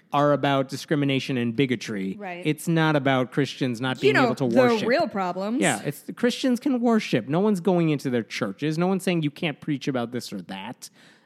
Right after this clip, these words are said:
Speaker 1: You know, uh, you can be advocates. If you think, uh, homosexuality is wrong, you could preach it.
Speaker 2: Yeah.
Speaker 1: No one's stopping you from doing that.
Speaker 2: Yeah.
Speaker 1: So they're just being, all the
Speaker 2: Nightmare
Speaker 1: church-state
Speaker 2: people.
Speaker 1: separation groups just want churches to play by the same rules as everyone else,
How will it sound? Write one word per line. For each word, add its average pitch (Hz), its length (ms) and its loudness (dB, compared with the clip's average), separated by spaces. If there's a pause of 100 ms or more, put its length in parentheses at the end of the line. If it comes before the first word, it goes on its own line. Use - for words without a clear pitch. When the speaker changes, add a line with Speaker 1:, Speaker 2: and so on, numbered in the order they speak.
(140)
Speaker 1:
You 135 120 0
know, 123 460 -2
uh, 131 280 0 (100)
you 156 160 -2
can 226 280 -2
be 202 220 -2
advocates. 202 640 -4
If - 160 -10
you 151 100 2
think, 165 420 -2 (180)
uh, 156 200 -6
homosexuality 160 680 0
is 147 100 -2
wrong, 160 220 -2
you 156 140 -2
could 208 140 0
preach 262 240 0
it. 240 200 -2 (140)
Speaker 2:
Yeah. - 160 -14
Speaker 1:
No 180 120 4
one's 240 340 2
stopping 190 520 -2
you 170 140 2
from 165 200 -8
doing 170 380 -2
that. 87 480 -12
Speaker 2:
Yeah. - 80 -18 (400)
Speaker 1:
So 123 360 -2 (420)
they're 185 180 2
just 170 320 -2
being, 156 320 2 (720)
all 190 360 2
the 208 80 2
Speaker 2:
Nightmare - 20 -2
Speaker 1:
church-state 190 300 2
Speaker 2:
people. 170 100 0
Speaker 1:
separation 135 500 0
groups 117 200 -2
just 127 200 -4
want 123 200 -2
churches 113 320 -6
to 123 100 -6
play 117 240 -4
by 113 140 -4
the 120 100 -6
same 123 260 -6
rules 156 240 -4
as 143 100 -4
everyone 151 380 -2
else, 139 360 -2